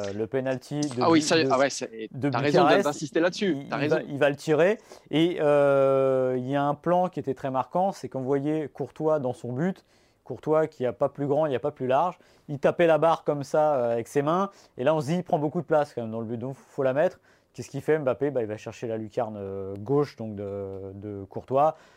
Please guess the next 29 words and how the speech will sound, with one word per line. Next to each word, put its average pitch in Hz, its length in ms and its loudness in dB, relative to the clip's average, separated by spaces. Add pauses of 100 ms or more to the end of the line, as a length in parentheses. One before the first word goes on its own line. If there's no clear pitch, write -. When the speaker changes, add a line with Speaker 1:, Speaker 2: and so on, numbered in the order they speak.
(720)
Speaker 1:
Voilà, 170 300 4
c'est, 151 320 0
c'est 156 160 0
un 156 80 2
penalty. 185 500 2
Ça 202 140 2
peut - 140 0
rester 190 200 2
un 190 60 4
penalty, 185 340 2
mais 202 80 0
je - 80 -4
pense 208 220 -2
qu'il - 40 -2
y 165 40 2
avait 147 100 0
une 147 60 -4
charge 185 280 0
mentale, 180 380 0
une 160 80 -6
charge 185 240 0
Speaker 2:
Ouais. 165 80 -2
Speaker 1:
émotionnelle 175 480 0
autour 156 240 -2
de 143 120 0
ça. 180 360 2 (300)
Euh, 135 420 4
il 170 80 -4
exorcise, 202 600 2